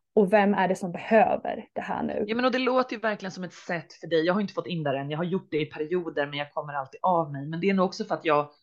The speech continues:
Speaker 2: fastnar i det där att det ska vara större än vad det är. Det
Speaker 1: Mm.
Speaker 2: behöver inte det.
Speaker 1: Nej,
Speaker 2: Tänd
Speaker 1: nej,
Speaker 2: ett
Speaker 1: nej.
Speaker 2: ljus, ta fram en skrivbok, that's it. Välj en kristall som du dras till.
Speaker 1: Ja,
Speaker 2: Behöver inte
Speaker 1: ja,
Speaker 2: vara
Speaker 1: ja.
Speaker 2: större än så. Du kan
Speaker 1: Nej.
Speaker 2: ta fem minuter.
Speaker 1: Den
Speaker 2: Det
Speaker 1: är i
Speaker 2: behöver
Speaker 1: duschen.
Speaker 2: inte vara, ja, men och precis, eller medan du borstar tänderna som vi sa.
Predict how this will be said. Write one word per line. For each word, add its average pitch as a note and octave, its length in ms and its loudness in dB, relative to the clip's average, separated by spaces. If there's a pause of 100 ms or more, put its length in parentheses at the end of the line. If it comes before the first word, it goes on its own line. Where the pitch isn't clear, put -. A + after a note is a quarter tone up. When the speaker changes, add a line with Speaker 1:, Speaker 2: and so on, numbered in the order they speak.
(160)
Speaker 2:
fastnar F#3+ 320 0
i F#3+ 80 6
det D#3+ 100 6
där C#3+ 100 4
att C#3 80 -2
det E3 60 -8
ska D3+ 140 -6
vara D3+ 80 -2
större D#3 300 0
än D3 80 -2
vad C#3+ 100 0
det C#3+ 100 0
är. C3 300 -2 (220)
Det F3 180 0
Speaker 1:
Mm. D#4+ 220 10
Speaker 2:
behöver E3+ 420 0
inte E3+ 280 -4
det. E3+ 200 -6 (340)
Speaker 1:
Nej, C#4+ 100 8
Speaker 2:
Tänd D#4 100 6
Speaker 1:
nej, - 100 6
Speaker 2:
ett - 140 4
Speaker 1:
nej. A3+ 100 6
Speaker 2:
ljus, A3 140 4
ta A3 100 2
fram G#3 260 0
en G#3 80 0
skrivbok, G#3 520 -2
that's G#3 240 -6
it. A3+ 180 -8
Välj B3+ 200 -2
en B3+ 120 -4
kristall D4+ 380 -12
som G3 140 -10
du G3+ 60 -2
dras - 280 -6
till. E3 200 -10 (280)
Speaker 1:
Ja, G3+ 120 6
Speaker 2:
Behöver G#3+ 160 6
inte F#3+ 100 6
Speaker 1:
ja, F3 40 4
Speaker 2:
vara - 100 6
Speaker 1:
ja. - 40 0
Speaker 2:
större D#3+ 300 -6
än D#3 120 -6
så. - 280 -10
Du G3+ 120 -8
kan - 140 -4
Speaker 1:
Nej. C#4+ 180 6
Speaker 2:
ta C#4 60 2
fem C4 80 -4
minuter. C#4+ 400 -4 (640)
Speaker 1:
Den A3 120 4
Speaker 2:
Det B3+ 60 6
Speaker 1:
är - 20 8
i A3+ 40 6
Speaker 2:
behöver B3+ 180 6
Speaker 1:
duschen. B3 180 0
Speaker 2:
inte G3+ 120 -6
vara, E3 340 4
ja, C4 200 4
men C4+ 140 2
och C4 80 -6
precis, C#4+ 440 -2
eller B3 180 4
medan G3+ 220 0
du E3 100 -4
borstar D3 260 -2
tänderna C3+ 360 -6
som D3 200 -4
vi C#3+ 80 -4
sa. A#3+ 120 0